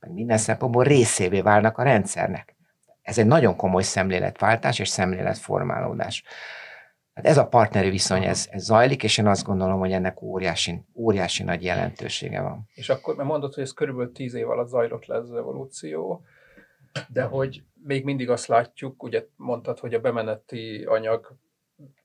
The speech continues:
Speaker 2: még mindig nem olyan, mint szeretnéd. Tehát, hogy ez azért van, mert hogy ez sokáig tart, ö, ezen valamit változtatni. Mit tud egyáltalán a Richter önmagába változtatni?
Speaker 1: Hát a Richter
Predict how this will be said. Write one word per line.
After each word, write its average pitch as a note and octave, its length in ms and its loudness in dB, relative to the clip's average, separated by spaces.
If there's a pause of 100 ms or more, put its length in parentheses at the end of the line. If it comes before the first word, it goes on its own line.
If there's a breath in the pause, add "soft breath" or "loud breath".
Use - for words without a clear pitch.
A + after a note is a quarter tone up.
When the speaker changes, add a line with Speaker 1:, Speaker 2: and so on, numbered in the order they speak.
(320)
Speaker 2:
még B2+ 180 -10
mindig A#2 280 -6
nem A2 140 -4
olyan, G#2+ 240 0
mint G#2 180 -10
szeretnéd. A2 560 -4
Tehát, A#2+ 260 -4
hogy B2 100 -6
ez B2 80 -2
azért B2 280 -4
van, A#2+ 200 -2
mert A#2 260 0
hogy A#2+ 160 -6
ez A2+ 80 -8
sokáig - 520 -4 (200)
tart, A#2+ 360 0 (200)
ö, - 300 -8 (420)
ezen A#2 280 -4
valamit A#2+ 380 -6 (140)
változtatni. B2+ 640 -4
Mit E3 160 0
tud C3 120 -2
egyáltalán A2+ 480 2
a A2+ 40 -2
Richter A#2+ 320 -8
önmagába A#2+ 460 -4
változtatni? - 640 -6
Speaker 1:
Hát A#2 180 -2
a A2+ 40 6
Richter C#3 500 2